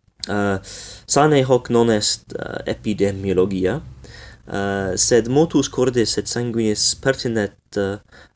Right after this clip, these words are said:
ad, ad salutem omnium, non nam, eh, eh, sanguis et cor vitam sustinent.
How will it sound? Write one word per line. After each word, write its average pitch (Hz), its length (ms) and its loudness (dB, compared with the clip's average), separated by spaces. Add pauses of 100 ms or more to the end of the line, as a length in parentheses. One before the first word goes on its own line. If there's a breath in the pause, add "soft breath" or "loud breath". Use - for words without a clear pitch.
ad, 110 260 0 (560)
ad 98 140 0
salutem 127 500 4
omnium, 92 420 -4 (240)
non 95 240 -2 (300 loud breath)
nam, 101 280 2
eh, 98 280 2 (140)
eh, - 1080 -8
sanguis 113 460 2
et 90 180 -2
cor 101 380 4 (420 loud breath)
vitam 107 580 0
sustinent. - 680 -8